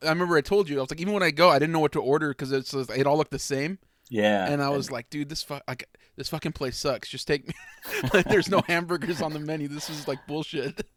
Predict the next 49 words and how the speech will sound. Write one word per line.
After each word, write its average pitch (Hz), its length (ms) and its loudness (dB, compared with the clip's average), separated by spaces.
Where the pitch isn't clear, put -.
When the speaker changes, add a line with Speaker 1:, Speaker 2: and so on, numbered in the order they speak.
Speaker 2:
Yeah, 131 180 6
you 123 280 4
can't 143 260 2
go 113 100 6
wrong 90 280 6
with 82 120 -6
chicken 78 400 -8
parm. 62 300 -12
So. - 360 -18
Speaker 1:
Yeah, 147 280 0
I 185 60 6
mean, 175 160 -2
that, 160 240 -2
that, 165 160 -4
now 180 300 4
I've 156 120 4
had 139 220 2
it 131 180 -4
a 139 60 -6
few 151 200 -6
times, 110 580 -8
you 127 100 -10
know, 117 240 -8
Speaker 2:
<laughs> - 240 -14
Speaker 1:
in 147 80 -4
my 135 140 0
personal, 135 500 -2
like, 120 180 -4
I'll 131 160 2
make 127 260 -4
it 127 80 0
at 117 120 -6
home. 127 380 -4
Like, 117 320 -8
Trader 139 280 2
Joe's, 123 300 0
they'll 127 100 -2
have 117 160 0
chicken 127 300 -4
parm. 120 300 -6
I 117 60 -6
just 120 240 -12
microwave 120 460 -4
up 117 100 -6
one 120 120 -8
of 117 80 -6
them. 117 180 -6
It's 117 160 -10
delicious. - 600 -8